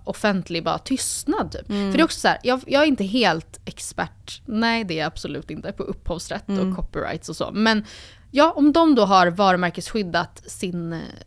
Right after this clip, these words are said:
Speaker 1: print.
Speaker 2: Mm.
Speaker 1: Ja, det är väl en sak, men det kan ju inte banna det hela digitala s-,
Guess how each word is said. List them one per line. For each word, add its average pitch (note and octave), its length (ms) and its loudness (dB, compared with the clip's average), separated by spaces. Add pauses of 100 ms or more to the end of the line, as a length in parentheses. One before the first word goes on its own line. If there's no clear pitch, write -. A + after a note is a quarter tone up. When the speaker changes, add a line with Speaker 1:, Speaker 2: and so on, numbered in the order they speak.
Speaker 1:
print. - 480 0
Speaker 2:
Mm. F3+ 240 0 (640)
Speaker 1:
Ja, B3 200 2 (580)
det C#4 160 0 (340)
är A3 100 2
väl G3 100 0
en A3+ 80 0
sak, F3 160 -6
men G3+ 120 -2
det G#3 80 -2
kan A3 120 -4
ju G#3 40 0
inte G3+ 140 -4
banna F#3+ 840 0 (400)
det G3+ 80 -4
hela F#3 220 0
digitala E3+ 920 -2 (160)
s-, - 460 -14